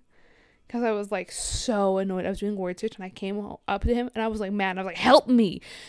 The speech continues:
And he's like, "It's right here." "How did you find it?" <laughs> And he's like, "Hey, you go line by line, you find a letter.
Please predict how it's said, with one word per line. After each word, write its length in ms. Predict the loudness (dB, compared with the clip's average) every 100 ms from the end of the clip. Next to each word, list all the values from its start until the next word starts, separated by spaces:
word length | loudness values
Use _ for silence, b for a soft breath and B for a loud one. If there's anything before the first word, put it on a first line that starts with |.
| B
And 100 | -4
he's 100 | -2
like, 140 | -4 -6
"It's 80 | -6
right 140 | -6
here." 100 | -6 -10 b
"How 160 | 6 10
did 120 | 12
you 60 | 10
find 540 | 4 4 6 6 6 8
it?" 880 | 8 8 6 6 4 2 0 -4 -6 -8 -6 -8
<laughs> 120 | -4
And 80 | -4
he's 140 | -2
like, 160 | -4 -4
"Hey, 160 | -6 -8 B B B B
you 80 | -8
go 80 | -4
line 200 | -2 -2
by 100 | 0
line, 260 | 0 0
you 80 | -2
find 260 | -4 -4 -4
a 60 |
letter. 400 | -2 0 0 -2